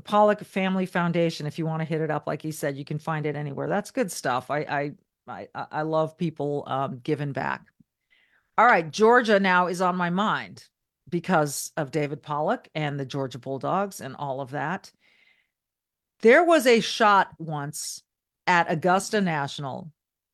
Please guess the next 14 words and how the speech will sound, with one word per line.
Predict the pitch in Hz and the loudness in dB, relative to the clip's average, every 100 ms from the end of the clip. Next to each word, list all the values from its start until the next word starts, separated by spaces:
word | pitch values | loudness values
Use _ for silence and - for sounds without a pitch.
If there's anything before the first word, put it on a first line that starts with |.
| _ _ _ _ _ _ | _ _ _ _ _ _
that | 160 254 233 | 4 6 6
many | 294 370 403 | 6 6 4
people | - 269 - 247 | 4 4 6 2
call | 233 - 190 170 165 165 170 _ _ _ _ _ _ _ | 2 2 6 6 6 2 -4 _ _ _ _ _ _ _
the | 165 196 | -2 2
greatest | 220 262 302 - | 4 4 2 -2
golf | 185 175 175 | 0 0 -2
shot | 196 180 165 | -2 -2 -2
in | 170 | -6
the | 156 | -6
history | 190 - 180 170 | -6 -6 -4 -4
of | |
the | 151 | -4
sport, | - - 127 113 - | -6 -6 -6 -6 -12